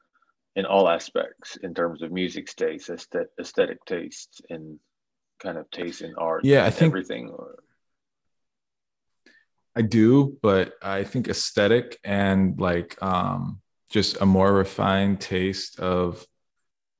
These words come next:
Speaker 2: like, uh, like, what it comes down to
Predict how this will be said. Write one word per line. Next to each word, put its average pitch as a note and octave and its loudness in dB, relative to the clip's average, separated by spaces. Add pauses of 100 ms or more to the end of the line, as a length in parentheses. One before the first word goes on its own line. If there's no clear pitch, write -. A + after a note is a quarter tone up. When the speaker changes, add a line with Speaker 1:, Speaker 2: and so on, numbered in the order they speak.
(120)
Speaker 2:
like, - -4
uh, G1+ -2 (2500)
like, G#2+ 0 (380)
what B2+ 4
it B2+ 2
comes A#2+ 4
down G2+ 2
to F#2 -2